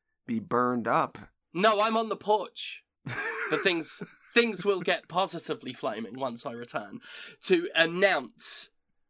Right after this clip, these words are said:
Speaker 2: the first special guest of the evening.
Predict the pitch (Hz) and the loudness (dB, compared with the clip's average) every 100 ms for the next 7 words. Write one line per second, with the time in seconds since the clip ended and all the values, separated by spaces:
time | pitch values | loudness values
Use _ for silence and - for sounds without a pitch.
0 | _ 160 156 - 170 170 175 - - 170 | _ 2 2 2 2 4 -2 -4 -2 -2
1 | - 165 151 139 147 139 131 127 123 120 | -2 -2 -2 -4 -6 -4 -4 -4 -6 -12
2 | 110 | -14